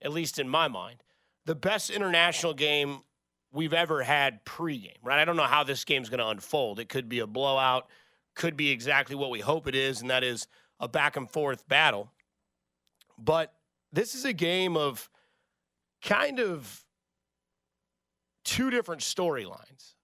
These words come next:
right? The rest of the nation outside of the states of Missouri and Kansas and Florida will look at this game as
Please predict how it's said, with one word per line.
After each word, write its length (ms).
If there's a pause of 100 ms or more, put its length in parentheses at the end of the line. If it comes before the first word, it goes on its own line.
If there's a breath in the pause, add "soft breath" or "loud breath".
(100)
right? 300 (680)
The 140
rest 460
of 140
the 80
nation 580
outside 460
of 100
the 60
states 420
of 160
Missouri 480
and 120
Kansas 640 (1200)
and 180
Florida 540 (920)
will 200
look 160
at 120
this 200
game 360
as 360